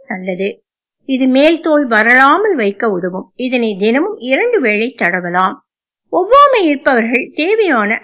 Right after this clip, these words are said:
antihistamine மருந்துகளான Claritin, Zyrtec, Allegra, Benadryl எடுத்துக்கொள்ளலாம். மகரந்தம் சில தாவர வகைகள் ஒவ்வாமையை ஏற்படுத்தும். இதை தோல் பரிசோதனையில் அறிந்து கொள்ளலாம். சிலருக்கு தூசு ஒவ்வாமை இருக்கும்.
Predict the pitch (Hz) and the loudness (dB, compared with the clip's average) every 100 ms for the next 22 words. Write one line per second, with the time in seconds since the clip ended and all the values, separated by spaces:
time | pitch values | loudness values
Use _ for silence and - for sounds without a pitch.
0 | - 320 466 480 - 277 - 226 214 226 | -2 0 -2 -6 -4 -6 -6 -6 -6 -8
1 | - 220 208 214 208 226 202 330 - - | -10 -6 -4 -2 -4 -4 -4 -4 -4 0
2 | 202 - 190 294 453 - _ _ - 185 | 2 0 -6 -8 -8 -10 _ _ -8 0
3 | 202 214 220 370 466 _ - 196 196 190 | 2 2 0 -8 -10 _ -4 -2 0 -2
4 | 190 240 381 233 185 208 196 185 269 440 | 0 0 -2 -4 -2 -2 -2 -4 -6 -6
5 | - 214 214 269 180 180 175 185 - _ | -6 -6 -6 -6 -4 -4 -2 -2 -2 _
6 | _ - _ 269 285 508 508 392 302 - | _ -20 _ 0 0 0 0 0 -2 -4
7 | - - 247 233 254 262 285 269 226 214 | -8 -2 -2 2 4 4 2 -2 -4 -6
8 | 196 214 208 - 233 233 269 233 196 214 | -4 -4 -4 -2 -2 2 2 2 -2 -6
9 | 233 185 185 170 175 - 131 _ _ _ | -4 -6 -6 -8 -8 -12 -14 _ _ _
10 | 233 226 233 226 302 453 480 294 254 262 | -6 -4 -4 0 2 2 0 -2 -2 -2
11 | 220 196 185 202 208 _ - 208 226 254 | -4 -4 -6 -6 -8 _ -6 -4 -2 -4
12 | 247 185 170 165 170 - _ - 330 359 | -4 -6 -6 -8 -10 -14 _ -8 -4 -4
13 | 330 320 - 403 453 508 - 254 - 208 | -6 -10 -6 0 0 0 -4 -6 -6 -6
14 | 208 220 208 208 214 175 175 175 | -4 -4 -4 -4 -4 -8 -10 -10